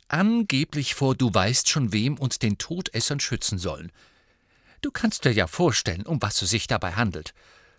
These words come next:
Sogenannte Schutztränke, die eigentlich nur Bratensaft mit einem Schuss Bubotuppler-Eiter sind. Oder Anleitungen für Defensivzauber,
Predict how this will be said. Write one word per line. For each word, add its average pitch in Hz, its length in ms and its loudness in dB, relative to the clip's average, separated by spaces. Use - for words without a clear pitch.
Sogenannte 185 800 4
Schutztränke, - 800 -2
die - 240 -4
eigentlich 196 560 0
nur 131 120 4
Bratensaft 196 840 0
mit 170 160 -2
einem 131 220 -2
Schuss - 340 -2
Bubotuppler-Eiter 98 1120 -4
sind. 82 340 -4
Oder - 380 2
Anleitungen 127 720 2
für 110 180 -4
Defensivzauber, 104 1080 0